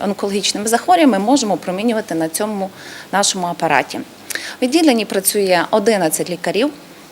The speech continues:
Відділення на сто ліжок, знаходиться у корпусі обласного онкологічного диспансеру. В-, е, лікування відбувається на всіх етапах. Це може бути і, е, як адювантна, так і неоадювантна променева терапія. Тобто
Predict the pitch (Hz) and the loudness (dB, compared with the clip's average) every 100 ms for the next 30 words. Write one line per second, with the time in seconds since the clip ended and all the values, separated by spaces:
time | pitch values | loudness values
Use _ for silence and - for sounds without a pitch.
0 | - - - - - - 208 240 311 269 | -20 -16 -16 -16 -18 -8 -2 4 6 6
1 | 220 196 202 240 262 - - - 226 208 | 4 2 4 4 4 4 0 2 4 4
2 | 165 156 160 196 - 214 - 196 202 285 | 2 0 0 -2 -8 -12 -4 -4 0 2
3 | 240 220 - 180 - 226 214 180 185 175 | 2 2 4 4 2 0 0 -4 -4 -4
4 | 196 202 165 165 180 190 - 180 175 180 | -4 0 0 -2 -4 -2 -2 -4 0 0
5 | - 185 180 165 143 - - - - - | 0 -2 0 0 -2 -4 -10 -10 -6 -6
6 | - - 196 214 233 233 233 247 262 277 | -6 -8 -6 4 8 8 6 4 4 6
7 | 247 202 196 202 214 262 240 208 - 208 | 6 2 0 2 6 8 8 6 2 2
8 | 208 - - 233 196 - - 214 208 240 | 2 2 2 2 0 -2 0 0 4 6
9 | 175 - - - 208 208 185 185 - - | 8 6 0 -2 0 0 -2 -4 -4 -4
10 | - 233 262 - - - 202 208 208 208 | -2 0 0 -2 2 8 10 10 10 8
11 | 202 208 196 - 196 185 202 247 285 277 | 6 4 4 2 0 2 4 6 6 4
12 | 208 180 - 208 240 208 185 196 214 - | 2 0 2 4 6 4 2 2 0 2
13 | 196 190 - 180 180 180 175 185 175 170 | 0 0 -2 0 2 2 0 0 -2 -2
14 | - 175 160 202 202 - | -6 -6 -4 -4 -6 -4